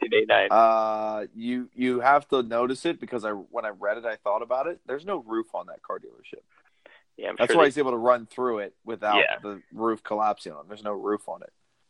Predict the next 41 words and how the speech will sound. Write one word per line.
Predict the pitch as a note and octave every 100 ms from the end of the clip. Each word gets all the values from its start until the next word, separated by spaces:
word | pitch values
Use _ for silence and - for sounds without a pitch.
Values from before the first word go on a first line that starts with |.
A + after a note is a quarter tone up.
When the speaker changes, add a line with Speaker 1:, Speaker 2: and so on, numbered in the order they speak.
| _ _ _ _
Speaker 1:
You | A#2
wanna | B2+
talk | A#2
about, | G#2+ F#2+ -
I |
know | G2+ G2
it's | -
a | F#2+
movie, | F2+ F2
but | F2+ E2 _ _ -
a |
guy | G#2 G#2+ G#2+ B2+ C3+
destroys | A#2+ - - A2+ G#2
a | -
car | - G#2+
dealership | G2+ F#2 - F#2+ _
by | G2+
driving | G2 G2 G2 G2 F#2+
a | F#2+
monster | F#2 F#2+ - -
truck | - E2 _ _
through | G#2+ F2
it. | - _ _ _ _ _ _ _ _ _ _ -
Let | A2+
me | B2+
repeat | B2+ B2+ A2+
this | G2+
for | F#2+
you, | E2+ D#2+
Ed, | A#1 _ _ _ _ _ _ _ -
so |
you | G2+
don't | G2+ G#2+
think | G2+ G2
it. | - _ - _
A | G#2+
guy | G#2 G#2+ A#2
destroys | C3 B2 - B2+ A#2
a | A2
car | - A2
dealership | G#2+ G2+ -